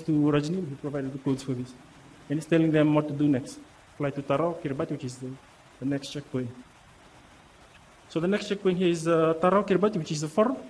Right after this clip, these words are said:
Students get to engage in the forum. So at, at the same time, they are, the requirements of the forum is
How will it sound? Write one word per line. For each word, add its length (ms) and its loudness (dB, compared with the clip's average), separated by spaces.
Students 280 -4
get 240 0
to 320 2
engage 340 6
in 80 2
the 60 -2
forum. 420 0
So 520 2
at, 140 4
at 100 -4
the 60 -2
same 200 0
time, 200 4
they 120 4
are, 200 4
the 260 4
requirements 360 2
of 80 0
the 60 -4
forum 300 4
is 320 -4